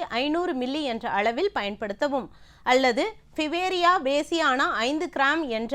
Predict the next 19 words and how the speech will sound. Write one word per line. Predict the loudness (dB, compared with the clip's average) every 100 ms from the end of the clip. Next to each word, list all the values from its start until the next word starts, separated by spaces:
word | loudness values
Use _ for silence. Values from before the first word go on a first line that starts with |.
| 4
அளவில் | 4 2 0 -2 -2
ஒரு | -2 0
லிட்டர் | -2 0 0 2
தண்ணீரில் | 2 2 0 -2 -2 -2
பயன்படுத்தவும். | -4 -4 -6 -4 0 0 -2 -6 -20 -20 -20 -20 -6
நெல்லில் | 0 2 2 0 -2 -6
இலை | -4 0 0
சுருட்டு | 0 -4 -2 -4
புழுக்களின் | -2 -4 -2 -2 -2 0
அறிகுறிகள் | 0 2 0 2 0 0
குறிப்பிட்ட | -2 -2 -4 0 4
அளவில் | 4 4 0 -2
தென்பட்டால் | -2 -2 -4 0 4 2 4
அதிக | 4 4 4
அளவு | 2 2 0 -2
தழைச்சத்து | 0 -2 -2 -6 -4
உரத்தை | -4 -2 -2 -2 -4
இடுவதை | -4 -4 -4 -4
தவிர்க்கவும். | -2 -4 -4 -4 -2 -2